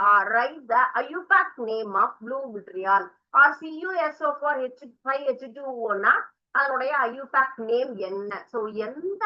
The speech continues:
ஆங்கிள் வேணா இந்த சின்ன ஒரு டேபுலர் காலம்ல definite-ஆ we will expect one, one mark question. Okay? So, zinc sulfate heptahydrate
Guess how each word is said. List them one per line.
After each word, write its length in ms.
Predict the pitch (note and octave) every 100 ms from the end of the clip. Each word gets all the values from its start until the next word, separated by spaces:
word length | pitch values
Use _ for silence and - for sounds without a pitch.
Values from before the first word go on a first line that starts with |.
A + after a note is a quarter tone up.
| D#4+
ஆங்கிள் 360 | C4+ C4+ C4
வேணா 300 | A3+ F#3 F#3+ D4+
இந்த 220 | B3 G3+ F#3+
சின்ன 240 | - C#4 D#4
ஒரு 140 | C#4 A3
டேபுலர் 440 | A3 A#3 C#4+ C#4+
காலம்ல 400 | A3+ F#3+ F3+ E3+ F#3 D#4+ - _ _ -
definite-ஆ 840 | A3 A#3 D4+ D#4 D4+ A#3+ - A3+ E4+
we 160 | D4+ A#3+ G#3
will 280 | G3 E4 F4+
expect 560 | A3+ - _ B3 - A3 G3
one, 240 | G3+ A#3 A#3
one 260 | G#3+ A3+ A#3+
mark 280 | A3+ G#3+ G#3+
question. 600 | - F3+ F3 _ G#3+ C4 A#3 F3+ D3+
Okay? 320 | F3+ D4+ E4 F3 _ _ _ _
So, 60 | B3 A3+ A3 A3
zinc 320 | G#3 D#4+ E4+
sulfate 540 | - C4+ B3+ - D4+ D#4
heptahydrate 1000 | A#3+ - - C4 B3 A#3+ A3+ C4 D#4+